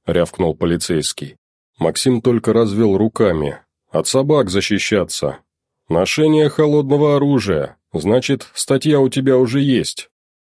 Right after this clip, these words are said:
Сержант достал сотовый телефон, набрал номер и несколько минут с кем-то разговаривал. Потом удивлённо присвистнул и ухмыльнулся Максиму в лицо.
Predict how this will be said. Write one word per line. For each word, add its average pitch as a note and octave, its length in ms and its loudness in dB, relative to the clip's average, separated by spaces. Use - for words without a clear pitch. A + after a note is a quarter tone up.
Сержант A2+ 640 -2
достал G#2 500 0
сотовый G2+ 440 -2
телефон, A2+ 680 -2
набрал A#2+ 440 0
номер B2 480 2
и A2 120 0
несколько A2 540 0
минут G#2+ 340 2
с - 80 -10
кем-то A2 320 0
разговаривал. F2+ 880 -2
Потом D3+ 300 2
удивлённо A#2 680 2
присвистнул F#2 920 0
и - 280 -2
ухмыльнулся G#2 880 0
Максиму G2+ 560 0
в F#2 80 -2
лицо. F#2+ 500 -2